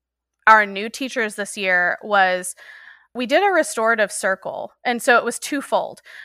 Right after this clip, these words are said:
The restorative circle was around covid, like, all of the things that covid has taken from us, because it feels like this time has really harmed us. And so we could use covid as kind of the, like,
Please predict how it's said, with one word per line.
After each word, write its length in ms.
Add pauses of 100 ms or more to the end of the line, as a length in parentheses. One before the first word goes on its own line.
(300)
The 500
restorative 440
circle 340
was 420
around 380
covid, 480
like, 140
all 200
of 80
the 120
things 340
that 100
covid 320
has 180
taken 300
from 160
us, 160
because 240
it 140
feels 340
like 420 (280)
this 420 (260)
time 460
has 220
really 260
harmed 480
us. 480 (580)
And 200
so 180
we 140
could 160
use 200
covid 340
as 160
kind 260
of 140
the, 200
like, 400